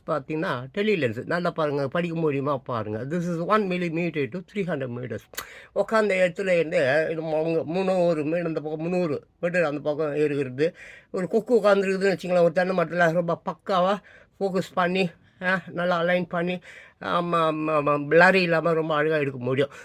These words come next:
சரி, இப்போ இந்த மாதிரியெல்லாம் வந்து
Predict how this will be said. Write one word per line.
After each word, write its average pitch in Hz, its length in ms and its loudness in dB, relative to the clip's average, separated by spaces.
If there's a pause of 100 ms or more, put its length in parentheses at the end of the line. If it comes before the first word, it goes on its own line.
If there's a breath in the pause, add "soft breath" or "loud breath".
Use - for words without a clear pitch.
(120 loud breath)
சரி, - 280 -6
இப்போ 160 360 -4
இந்த 160 200 -4
மாதிரியெல்லாம் 170 960 0
வந்து 156 460 -2